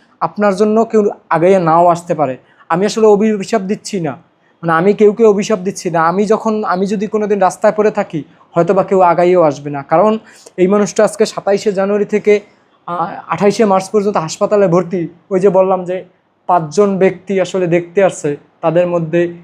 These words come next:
কেউ দাদির বয়সী, কেউ বাবার বয়সী, কেউ মার বয়সী, আর একজন মাত্র ইয়াং জেনারেশন। তো এইটা দেখেই ভাবেন, এইটা শুনেই ভাবেন যে আমি শাকিল যদি রাস্তায় পড়ে থাকি আগামীকালকে, আমাকে কেউ বাঁচাইতে এগিয়ে আসবে না। ঠিক আছে, এটা হলো বাস্তব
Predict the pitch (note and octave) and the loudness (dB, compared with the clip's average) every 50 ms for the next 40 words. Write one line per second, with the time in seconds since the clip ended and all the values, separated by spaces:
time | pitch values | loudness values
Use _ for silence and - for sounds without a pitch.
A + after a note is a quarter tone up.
0 | _ _ - F3+ F3 F3 E3+ E3+ E3 F3 F3 F#3 E3+ F3+ E3+ E3+ - G3 G3+ G#3 | _ _ 0 2 4 4 4 4 2 0 0 0 0 0 0 -2 -6 -10 -12 -12
1 | - _ _ _ _ _ - F3+ E3+ D#3+ E3 D#3+ D#3+ E3+ E3+ E3+ F3+ F3+ E3+ - | -14 _ _ _ _ _ -4 -2 0 2 2 2 2 2 0 0 0 -2 -4 -4
2 | G3+ - G3 F3+ F3 E3+ E3+ E3 E3 D#3+ E3 D#3 D3+ D3+ - - C#3+ - D#3 E3 | -8 -4 -4 -4 -2 -2 -2 -2 0 0 0 -2 -2 -2 -8 -16 -14 -6 -2 -2
3 | E3 E3 D#3+ D3+ F3+ F#3 F3+ F3 E3 E3+ E3+ E3+ D#3+ E3 E3 F3 E3+ D#3+ D3+ E3 | 0 0 -2 -2 -4 -2 -2 -2 -4 -4 -2 -2 0 2 2 2 2 2 0 0
4 | D#3 D#3+ D#3 D3+ C#3 - - C3 B2+ - _ _ _ _ - - G3 G#3 G#3 - | 0 0 -2 -4 -6 -8 -12 -14 -14 -16 _ _ _ _ 2 4 4 4 4 2
5 | A3+ A3 G3 G#3 G3+ - A3+ A3+ G3+ F3+ D#3 E3+ E3+ F#3+ G3 F3+ F3+ E3+ F#3+ F#3 | 2 2 2 2 2 2 2 0 2 2 0 0 0 0 0 0 -2 -4 -6 -8
6 | - - G3 G3 G#3 G#3+ G3 F3 E3 D#3+ E3 D#3+ D#3 D#3 D3+ E3+ F3+ F3 - _ | -6 -4 -2 0 2 2 2 2 2 0 0 -2 -4 -4 -4 -4 -6 -6 -10 _
7 | _ _ _ _ _ _ _ - D#3+ F3+ F#3 G3+ A3+ A#3+ A3+ A3+ A3 A3 - A3+ | _ _ _ _ _ _ _ -4 -2 2 2 4 2 2 2 0 -2 -2 -2 -2
8 | G3 G3 G3+ F#3+ F#3+ F3 E3 - - - A3 G#3+ G#3+ G3+ G3 F#3 F3+ E3+ E3 F3+ | -2 -2 0 2 2 2 0 0 -2 -2 -2 0 0 0 -2 -2 -2 -2 -2 0
9 | E3 D3+ D3 E3 D#3 D#3+ D#3 - E3 D3+ D3 D3 F3+ G3 G#3 G3 F3+ E3+ F3 E3+ | 0 0 0 -2 -2 -2 -4 -4 -4 -6 -6 -6 -8 -6 -2 -2 0 0 0 0
10 | E3+ G3 F3+ F3+ G3 F#3+ E3+ E3 D#3 - - F3+ F3 E3+ G3 F#3 F3 D#3 D#3+ E3+ | 0 -2 -2 0 0 2 2 2 0 0 0 -2 0 0 2 2 2 2 2 2
11 | F3 F3+ F#3 E3 E3 E3 D3 C#3 D3 D#3 E3+ D#3+ D3+ C#3 B2+ A#2 - _ _ _ | 2 4 4 2 2 0 -2 -4 -4 -2 -2 0 0 -2 -4 -6 -8 _ _ _
12 | _ _ _ _ _ _ _ _ _ _ _ _ _ _ _ _ _ - - F#3 | _ _ _ _ _ _ _ _ _ _ _ _ _ _ _ _ _ -8 -4 -2
13 | E3+ F#3+ G#3+ - - F3+ D#3+ D#3+ D#3 F#3 F3+ F3+ G3 G#3 F#3+ D#3+ D#3 C#3+ D3 - | 0 0 0 -2 -2 -4 -4 -2 0 0 0 2 2 0 0 0 0 -2 -4 -6
14 | _ - G3 | _ -4 -4